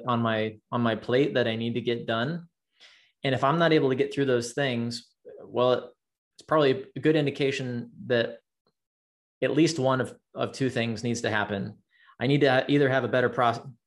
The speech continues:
process. I'm not efficient. How do I change my process so that I can get more done by myself? Or I need to scale my team. There's also a third option, which is you just stop caring about certain things, and that's appropriate in some cases, but not, not all. So if it's one of the first two things,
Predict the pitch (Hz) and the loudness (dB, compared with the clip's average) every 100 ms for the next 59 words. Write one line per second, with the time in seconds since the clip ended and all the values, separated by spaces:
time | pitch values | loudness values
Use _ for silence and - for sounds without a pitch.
0 | _ - 123 117 107 - - - - _ | _ -2 -2 0 -4 -6 -14 -18 -20 _
1 | _ _ _ _ 120 120 117 - 120 113 | _ _ _ _ -2 0 0 0 0 -2
2 | - - _ - 120 117 110 123 117 113 | -6 -14 _ -6 0 0 0 -4 -4 -4
3 | 110 113 - 113 - 117 110 117 117 - | 0 0 0 -4 -2 -4 -4 -4 -4 -2
4 | 117 113 113 113 107 104 113 110 - 185 | -2 -2 -2 -2 -4 -4 -4 0 4 6
5 | 160 156 - - - - 147 143 - 151 | 6 2 -8 -20 -18 -6 -2 0 -2 0
6 | 143 131 120 117 101 98 - - - - | 2 2 -2 -4 -4 -8 -12 -20 -20 -20
7 | _ 127 135 160 139 143 127 110 - 104 | _ -2 2 2 2 2 2 2 0 -6
8 | 107 117 104 - - 117 110 - 117 - | -6 -6 -8 -10 -8 -4 -2 0 -2 0
9 | 123 113 107 127 - 127 117 120 117 120 | 0 0 -2 -4 -6 -6 -4 -2 -2 -2
10 | 120 123 131 139 127 135 131 117 147 147 | -2 -2 0 0 2 2 0 -2 -2 0
11 | 143 147 131 127 123 120 - 135 120 120 | 0 0 -4 -4 -2 -4 -4 -4 -2 -2
12 | 98 101 _ - - - - - 151 139 | -4 -8 _ -20 -20 -20 -18 -4 0 2
13 | 143 156 170 214 160 180 170 - 180 175 | 2 2 2 2 2 2 0 2 0 2
14 | 135 123 131 - - | -2 -2 -6 -10 -12